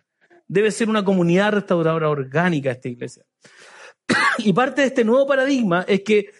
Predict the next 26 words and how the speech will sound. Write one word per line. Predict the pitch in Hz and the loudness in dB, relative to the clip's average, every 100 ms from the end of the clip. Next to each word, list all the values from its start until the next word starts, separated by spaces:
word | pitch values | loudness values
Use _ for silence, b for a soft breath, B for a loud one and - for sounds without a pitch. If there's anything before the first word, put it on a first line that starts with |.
| B | B
simplemente | - 262 262 247 269 262 240 | -2 -2 0 0 0 0 0
yo | 175 269 | 2 2
no | 269 208 | 2 2
vivo | 277 339 226 214 | 2 4 4 2
para | 214 214 | 2 2
mi | 214 180 | 2 2
propio | 220 202 220 | 2 2 0
bienestar | 196 202 196 - 196 | 0 0 0 0 -2
espiritual. | 180 175 160 139 123 - _ _ _ _ _ _ _ _ _ - B B | 0 0 0 -2 -4 -6 _ _ _ _ _ _ _ _ _ -20 B B
Y | 165 | -2
es | 190 | 2
muy | 240 247 | 2 2
común | 247 254 233 | 2 2 2
que | 226 | 0
yo | 185 269 269 | 2 0 -2
quiera | - 269 | -2 -2
estar | 220 269 | 0 -2
en | 277 | 0
un | 254 | 2
lugar | 202 196 190 | 2 0 0
donde | 190 185 180 - - | 0 0 -2 -8 -10
yo | 147 269 | -2 -2
soy | 285 247 180 | 0 2 2
bien | 175 233 | 2 2
atendido | 208 190 190 175 269 302 | 2 0 0 2 2 2
espiritualmente. | - 175 160 151 143 135 - | 2 0 2 0 -2 -8 -12